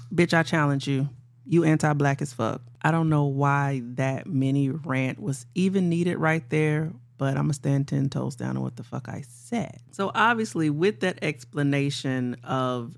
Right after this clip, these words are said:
dreams or the interpretation of dreams from Freud, I was perplexed as to what my psyche was trying to, trying to tell me as a bitch out here being scandalous.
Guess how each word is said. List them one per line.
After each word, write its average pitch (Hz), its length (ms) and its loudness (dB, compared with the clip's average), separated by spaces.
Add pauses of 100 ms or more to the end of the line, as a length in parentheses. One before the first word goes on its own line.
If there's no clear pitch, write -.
(140)
dreams 127 500 -4
or 123 120 -4
the 120 100 -4
interpretation 131 680 -6
of 131 80 -6
dreams 131 360 -10
from 123 160 -20
Freud, 160 600 -2 (420)
I 196 260 4
was 170 300 -2 (100)
perplexed - 1400 -10 (420)
as 180 420 2
to 156 460 0
what 160 440 -2
my 160 260 2
psyche 160 540 -2
was 160 160 -2
trying 143 420 0
to, 170 140 -4 (120)
trying 156 220 0
to 190 60 -2
tell 466 360 -2
me 208 240 2
as 156 140 0
a 160 40 -4
bitch 202 220 -2
out 185 180 -2
here 196 160 0
being 147 300 0
scandalous. 466 1200 -4